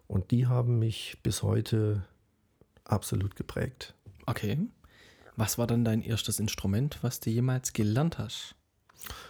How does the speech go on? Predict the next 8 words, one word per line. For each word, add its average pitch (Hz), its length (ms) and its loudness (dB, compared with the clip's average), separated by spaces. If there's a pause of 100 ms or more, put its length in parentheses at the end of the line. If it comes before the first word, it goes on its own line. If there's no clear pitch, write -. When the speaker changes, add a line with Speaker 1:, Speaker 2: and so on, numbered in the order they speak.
(280)
Speaker 1:
Das 104 180 0
war 123 160 4
die 131 80 2
Gitarre. 101 520 2 (520)
Speaker 2:
Und 120 120 0 (300)
warum 139 380 2
gerade 147 400 2
Gitarre? 202 420 2